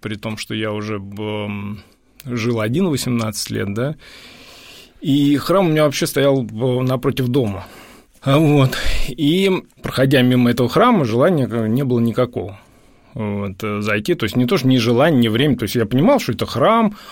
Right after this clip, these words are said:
он строится, он был такой разрушенный весь, да, то есть это, э, вот, э, на Плющихе Архангела Михаила на Девичьем поле,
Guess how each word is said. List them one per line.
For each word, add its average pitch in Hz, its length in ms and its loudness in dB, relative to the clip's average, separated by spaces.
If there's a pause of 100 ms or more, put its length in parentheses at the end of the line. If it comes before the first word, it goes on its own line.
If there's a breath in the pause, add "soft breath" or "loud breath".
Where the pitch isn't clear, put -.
он 117 140 -2
строится, 185 520 2
он 113 140 0
был 110 80 -2
такой 107 260 -2
разрушенный 131 680 0
весь, 120 280 0
да, 127 200 -4
то 123 160 -6
есть - 180 -8
это, 104 160 -8
э, 107 300 -4
вот, 104 320 -4
э, 107 320 -4
на 107 400 -4
Плющихе 120 500 -4
Архангела 113 460 -2
Михаила 107 580 -4 (480 loud breath)
на 110 100 -6
Девичьем 101 400 -4
поле, 185 380 2